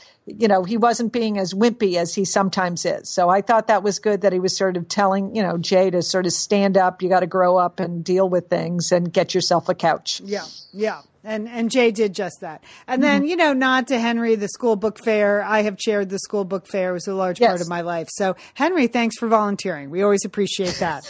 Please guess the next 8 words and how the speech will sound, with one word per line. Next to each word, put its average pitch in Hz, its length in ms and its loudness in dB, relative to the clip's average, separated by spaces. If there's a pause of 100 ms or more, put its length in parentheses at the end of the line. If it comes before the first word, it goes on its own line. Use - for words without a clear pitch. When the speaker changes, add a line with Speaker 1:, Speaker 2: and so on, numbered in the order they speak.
(320)
Speaker 1:
<laughs> - 720 -2
Speaker 2:
Just - 220 0 (380)
as 294 260 4
a 330 80 2
former 285 320 2
book 233 180 -2
fair 214 200 -4
chair, 180 400 -6